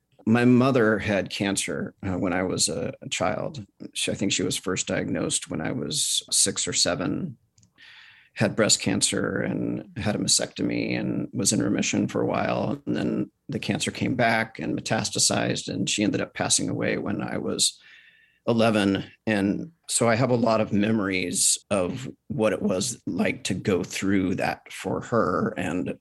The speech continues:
for me as a child. I have these crazy memories, like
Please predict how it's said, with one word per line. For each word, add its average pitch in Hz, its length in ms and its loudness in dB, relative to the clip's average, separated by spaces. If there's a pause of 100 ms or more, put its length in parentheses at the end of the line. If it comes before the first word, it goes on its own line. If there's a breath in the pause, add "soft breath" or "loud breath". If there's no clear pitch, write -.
(140)
for 95 420 -2
me 98 240 2
as 101 240 -2
a - 140 -4
child. 110 600 0 (760 loud breath)
I 117 80 -6
have 127 200 0
these 127 140 4
crazy 117 420 0
memories, 110 600 0
like 98 360 -4